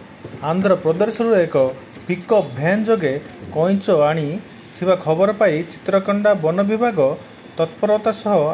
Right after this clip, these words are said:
ଆନ୍ଧ୍ରକୁ ଯୋଗାଯୋଗ କରି ସମସ୍ତ ରାସ୍ତାରେ ଅଲଗା ଅଲଗା ଇନଫର୍ମେସନ୍ ଟିମ୍ ଲଗାଇଯାଇଥିଲା।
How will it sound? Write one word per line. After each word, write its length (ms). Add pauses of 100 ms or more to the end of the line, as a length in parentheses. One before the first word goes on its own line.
ଆନ୍ଧ୍ରକୁ 540
ଯୋଗାଯୋଗ 520
କରି 280 (400)
ସମସ୍ତ 420
ରାସ୍ତାରେ 480 (460)
ଅଲଗା 360
ଅଲଗା 300 (400)
ଇନଫର୍ମେସନ୍ 680
ଟିମ୍ 240
ଲଗାଇଯାଇଥିଲା। 760